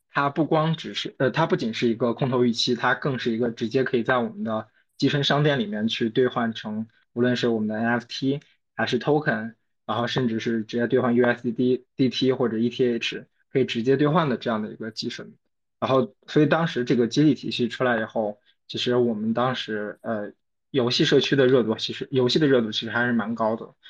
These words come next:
我们有一款游戏叫 Mirror's Jump，它现在也上架了 Google Play。我们当时，呃，测试它七天吧，差不多，然后它的下载量就超过了一万次这样子。所以我觉得就是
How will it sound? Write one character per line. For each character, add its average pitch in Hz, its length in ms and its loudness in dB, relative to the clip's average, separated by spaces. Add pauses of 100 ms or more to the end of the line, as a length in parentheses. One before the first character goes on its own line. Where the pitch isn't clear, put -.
(140)
我 123 80 -2
们 131 140 2
有 131 100 4
一 123 40 2
款 123 180 0
游 110 120 -2
戏 120 160 -2
叫 117 160 2
Mirror's 127 340 0
Jump， 117 340 -2 (200)
它 - 140 -6
现 123 100 2
在 117 100 0
也 104 180 -6
上 117 160 -4
架 117 120 0
了 113 80 -4
Google 120 300 -2
Play。 120 280 -4 (420)
我 123 80 -6
们 123 40 0
当 139 200 0
时， 160 180 0 (180)
呃， 120 200 -2
测 139 240 0
试 127 180 0
它 117 560 0
七 - 240 -2
天 123 300 0
吧， 107 140 0
差 110 180 -4
不 - 100 -10
多， 101 260 -12 (300)
然 110 100 0
后 113 140 0
它 127 100 0
的 123 100 2
下 117 180 0
载 107 120 -4
量 113 200 -4
就 113 120 -4
超 117 220 -2
过 117 140 -2
了 110 40 -4
一 110 80 -8
万 117 240 0
次 - 220 -12 (260)
这 - 120 -4
样 110 160 -4
子。 - 180 -12 (400)
所 139 120 4
以 139 40 8
我 131 160 4
觉 113 160 -2
得 120 100 2
就 123 100 2
是 107 280 -6